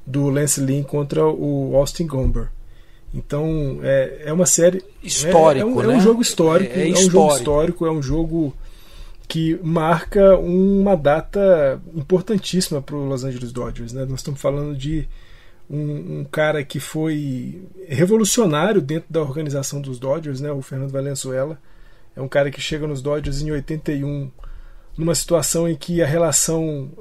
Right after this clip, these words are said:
Speaker 1: da comunidade mexicana com os Dodgers não era a melhor que poderia existir. Esse cara chega completamente desacreditado, completamente sem muita perspectiva, e ele faz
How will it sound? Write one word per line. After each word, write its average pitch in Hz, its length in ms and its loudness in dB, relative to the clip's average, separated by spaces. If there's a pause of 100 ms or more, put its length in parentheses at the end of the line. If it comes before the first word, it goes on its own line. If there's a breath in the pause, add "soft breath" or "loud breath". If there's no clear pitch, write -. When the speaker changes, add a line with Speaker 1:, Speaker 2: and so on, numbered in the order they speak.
Speaker 1:
da 151 220 -4
comunidade 160 540 0
mexicana 165 480 -4
com 160 160 -4
os 135 100 -6
Dodgers 147 400 -4
não 147 140 -4
era 151 340 -4
a 151 100 -8
melhor 147 380 -2
que - 140 -12
poderia 151 380 -6
existir. 147 580 -8 (720 soft breath)
Esse 160 240 -4
cara 175 280 4
chega 170 340 0
completamente 170 640 0
desacreditado, 165 920 -2
completamente 175 1000 0
sem 175 280 -2
muita 170 400 0
perspectiva, 180 920 -2
e 208 120 0
ele 185 140 6
faz 160 640 -2